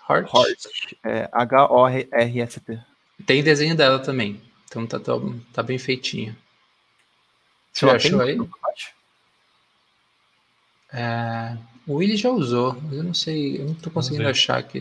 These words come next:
Speaker 2: Pode fazer
Speaker 3: Esqueci
Speaker 2: o,
Speaker 3: o nome.
Speaker 2: a gente pode
Speaker 3: Deixa eu
Speaker 2: fazer um
Speaker 3: ver.
Speaker 2: unboxing dele também.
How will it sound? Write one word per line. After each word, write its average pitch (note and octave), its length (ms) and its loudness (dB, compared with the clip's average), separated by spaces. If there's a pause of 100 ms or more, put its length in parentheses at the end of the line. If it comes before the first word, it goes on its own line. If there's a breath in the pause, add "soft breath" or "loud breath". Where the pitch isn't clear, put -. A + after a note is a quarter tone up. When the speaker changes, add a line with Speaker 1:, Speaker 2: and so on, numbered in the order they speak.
(160)
Speaker 2:
Pode B2+ 140 -4
fazer D3+ 240 -4
Speaker 3:
Esqueci F3 100 0
Speaker 2:
o, G#3+ 40 2
Speaker 3:
o D#3 40 -8
nome. A#2 220 -6
Speaker 2:
a - 20 -12
gente - 260 -20
pode D3 120 4
Speaker 3:
Deixa - 20 -10
eu - 40 -12
Speaker 2:
fazer D#3+ 140 0
um - 40 4
Speaker 3:
ver. - 100 2
Speaker 2:
unboxing F#3+ 320 0
dele F#3 220 0
também. D3 280 -8